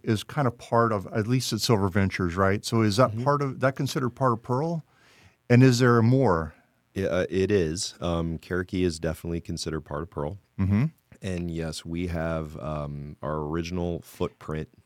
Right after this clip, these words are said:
Speaker 2: You know,
Speaker 1: And,
Speaker 2: was
Speaker 1: and for
Speaker 2: about
Speaker 1: those who don't know, Cherokee is that huge restaurant across,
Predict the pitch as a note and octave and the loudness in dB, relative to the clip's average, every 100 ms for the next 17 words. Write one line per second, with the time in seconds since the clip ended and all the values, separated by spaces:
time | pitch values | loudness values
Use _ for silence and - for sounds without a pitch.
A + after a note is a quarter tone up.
0 | _ - D#2+ A#2 E2 A#2 B2+ C3+ C#3 C#3+ | _ -2 4 4 6 6 8 8 8 6
1 | B2+ B2 A#2 - C3 B2 C3 A#2+ G2+ G2+ | 4 6 4 4 0 2 2 2 4 2
2 | - A#2 A2 C3+ B2+ - A#2 A2 B2+ G#2+ | 2 2 6 6 6 4 4 4 4 4
3 | F#2 A#2+ A2 G#2 | 4 6 6 4